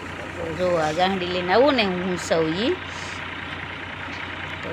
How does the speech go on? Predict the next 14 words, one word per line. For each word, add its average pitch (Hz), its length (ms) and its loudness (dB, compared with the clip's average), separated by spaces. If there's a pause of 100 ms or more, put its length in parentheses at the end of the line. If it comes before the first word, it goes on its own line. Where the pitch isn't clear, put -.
ઘડીક 175 240 2
આપણે 165 440 4
બે 175 160 0
ત્રણ 170 180 0
ગુંજા 170 360 2
વેવા 185 340 8
થા 175 220 0 (360)
અને 160 140 -2
કે 151 140 -4
ગાંહડા. 180 500 4 (1120)
તો 151 460 -2
જુઓ 170 200 2
તમે. 151 280 -4 (3250)
હેલો, 190 400 4